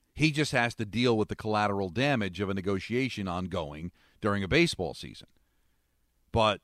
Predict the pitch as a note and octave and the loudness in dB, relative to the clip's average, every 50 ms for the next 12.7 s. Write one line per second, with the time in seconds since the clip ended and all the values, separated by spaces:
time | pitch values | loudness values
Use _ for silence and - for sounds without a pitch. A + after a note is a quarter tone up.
0 | _ _ - C#3+ C3+ A2 G2+ F2+ - G#2 A#2 B2 C#3 C3+ B2 - - - A#2+ A2+ | _ _ -2 0 2 2 2 0 0 2 4 6 6 6 4 2 0 0 2 2
1 | G#2+ G#2 G#2 A2+ A2+ A2 - - - - B2+ D#3 E3 - - A#2 F#2+ G#2 G2+ A#2 | 4 4 2 2 2 0 -2 -8 -2 2 2 2 2 2 -2 -4 -4 -2 -4 -4
2 | B2+ - C#3+ A#2+ A2+ A2+ G#2 G2 - D#3+ F#3+ F3 - - - - _ - A#2 A#2 | -4 -2 -2 0 0 0 0 0 2 2 2 2 -2 -6 -12 -20 _ -10 -6 -4
3 | D#3+ D3+ C#3+ D3+ D3 C#3+ C#3 B2+ A2+ C3+ F#3+ A3 E3 F#2+ - - _ _ _ _ | -2 -2 0 0 -2 0 0 0 2 2 2 2 0 -2 -8 -16 _ _ _ _
4 | _ _ _ _ _ _ _ _ _ _ _ _ _ _ _ _ _ _ _ _ | _ _ _ _ _ _ _ _ _ _ _ _ _ _ _ _ _ _ _ _
5 | _ _ _ _ _ _ _ _ _ _ _ _ _ _ _ _ _ _ _ _ | _ _ _ _ _ _ _ _ _ _ _ _ _ _ _ _ _ _ _ _
6 | _ _ _ _ _ _ _ _ _ _ _ _ _ _ _ _ _ _ _ _ | _ _ _ _ _ _ _ _ _ _ _ _ _ _ _ _ _ _ _ _
7 | _ _ _ _ _ _ _ _ _ _ _ _ _ _ _ _ _ _ _ _ | _ _ _ _ _ _ _ _ _ _ _ _ _ _ _ _ _ _ _ _
8 | _ _ _ _ _ _ _ _ _ _ G2+ A#2+ C#3 C#3 B2+ B2+ B2 A#2+ A#2 A2+ | _ _ _ _ _ _ _ _ _ _ 0 4 4 4 4 4 2 2 2 0
9 | G#2+ G#2+ G#2+ G2+ G2 F#2+ F2+ F2+ - - F2+ G2+ A2+ C3 B2+ A2+ A2+ B2 B2+ G#2+ | 0 0 2 2 2 2 0 0 -4 -4 -4 -2 0 0 0 2 2 2 0 2
10 | A2+ A2+ A#2+ A#2+ A2 G#2 G#2 F#2+ G2+ F#2+ G#2+ A2 G#2 - G2+ G2+ G#2 A2 G#2 - | 2 0 2 2 2 0 0 0 0 2 2 2 2 0 0 0 0 0 0 -2
11 | G#2+ G2+ F#2+ F2 E2 E2 - - - _ _ _ _ _ _ _ _ - - G#2+ | -2 -2 -2 -4 -6 -10 -14 -16 -18 _ _ _ _ _ _ _ _ -2 0 2
12 | A#2+ C#3+ G3 A#3+ F#4+ G4 - - - F2+ - - - | 2 2 4 4 2 2 2 0 -4 -4 -6 -8 -14